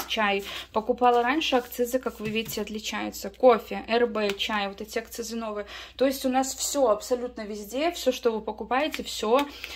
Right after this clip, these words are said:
Если оплачен вот этот налог, если все перевезли официально через границу, доставили, то все, все с акцизами идет.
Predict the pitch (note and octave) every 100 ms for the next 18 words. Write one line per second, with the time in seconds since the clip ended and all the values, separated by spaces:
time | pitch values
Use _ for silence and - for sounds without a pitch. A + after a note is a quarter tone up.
0 | - - B3 C4 - A3 G3+ G#3 - -
1 | A#3 A#3 G#3+ G#3 G#3+ G#3 G3+ G3+ G3+ C#4+
2 | D4+ A3+ A3 G#3 G3 A#3 A#3 A3+ G#3 G3+
3 | G#3 G#3 G3+ G3+ G3+ G#3+ A#3+ D4 B3+ -
4 | G#3+ G#3+ G#3+ A3+ A3 G3+ - G#3 - -
5 | - - - - A3+ A#3 - G#3+ G3 G3
6 | G3 C4+ D4 - A3+ C4+ B3+ - A3 A#3+
7 | A#3+ - A#3 G#3 G#3 F#3+ F3+ F#3+